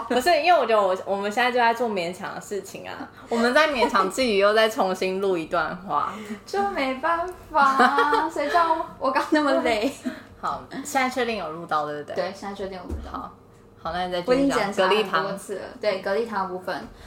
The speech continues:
Speaker 2: 就是小时候我爸妈很常煮一锅蛤蜊汤，然后我就会勉强我自己吃，因为我爸妈就会说：“这个很营养啊，你要吃，就是什么都，都吃，营养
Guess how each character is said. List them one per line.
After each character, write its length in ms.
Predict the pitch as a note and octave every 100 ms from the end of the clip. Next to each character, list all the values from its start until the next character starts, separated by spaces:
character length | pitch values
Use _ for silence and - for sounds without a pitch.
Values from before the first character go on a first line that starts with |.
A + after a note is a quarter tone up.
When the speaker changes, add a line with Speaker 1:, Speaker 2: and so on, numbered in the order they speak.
| - -
Speaker 2:
就 120 | -
是 320 | B3+ C#4+ C4+ B3+ - A3 - - - - - A#3 A#3 - - - -
小 200 | A#3 G3
时 100 | -
候 140 | A#3+
我 80 | A3
爸 160 | G#3+ G3+
妈 100 | G3+
很 160 | F#3+
常 240 | E3+ E3+ F3+
煮 160 | F3
一 60 | E3+
锅 180 | F3+ F3+
蛤 180 | F3+ -
蜊 200 | D#3 D3
汤， 160 | - - - - - -
然 140 | F#3+
后 340 | F#3+ A3+ A3 A3 -
我 160 | F#3
就 100 | G3
会 80 | B3
勉 200 | C4 F#3
强 120 | F#3 F3
我 40 |
自 140 | F3+
己 100 | F3
吃， 260 | - - D#3
因 120 | F#3
为 60 | G#3+
我 80 | F3+
爸 160 | F3+
妈 200 | E3+ E3
就 120 | F3
会 120 | F3 F3+
说 380 | - F3+ F3+
：“这 140 | F#3+ C4
个 120 | A#3+ G3 -
很 160 | F#3
营 200 | F3+ G3
养 240 | G#3 F3+ F3
啊， 260 | E3+ F3 F#3
你 100 | F3+
要 100 | F#3+
吃， 320 | - - F#3+ F#3 - -
就 120 | - F#3+
是 180 | F#3+
什 160 | F#3+ F3+
么 60 | E3+
都， 200 | E3+ F3+ -
都 240 | F#3+ F#3
吃， 360 | F#3 - F3+ F3+ F3+
营 140 | F3
养 180 | F3+